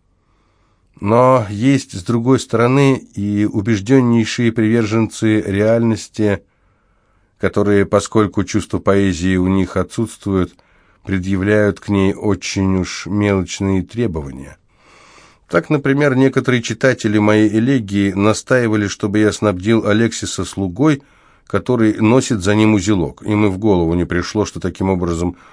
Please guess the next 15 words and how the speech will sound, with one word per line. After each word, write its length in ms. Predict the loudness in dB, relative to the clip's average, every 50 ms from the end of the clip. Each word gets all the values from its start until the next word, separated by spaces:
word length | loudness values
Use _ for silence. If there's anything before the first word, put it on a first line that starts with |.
| -20 -20 _ _
будет 340 | -6 -2 0 0 0 0 0
разрушена 640 | 0 0 0 2 0 -2 -2 -2 -2 0 0 0 -2
вся 280 | -2 -2 0 0 0
поэтическая 760 | 0 0 -4 -4 -4 -6 -10 -10 -10 -12 -8 -6 -4 -2 -2 -2
идилличность 720 | -4 -4 -4 -2 -2 -2 -4 -4 -4 -4 -4 -4 -4 -6
окружающего. 760 | -4 -4 -4 -2 0 0 0 0 -2 -6 -10 -12 -14 -20 -20 _ _ _ _ _ _ _ _ _ _ _ _ _ _ _ _ _ _
С 120 | _ -8 -4
Алексиса 520 | -2 -2 -2 -2 -2 -4 -4 -4 0 0
и 100 | 0 0
Доры 380 | 0 2 2 2 4 2 0 0
разговор 540 | 0 -2 -2 0 0 -2 0 2 0 0 0
перешел 520 | -2 -2 -2 -2 -4 -2 0 2 2 4
на 220 | 4 4 4 2
Вильгельма 500 | 2 0 -2 -2 0 0 2 2 2 2
Мейстера. 600 | 2 2 0 -2 -4 -8 -12 -12 -10 -10 -10 -12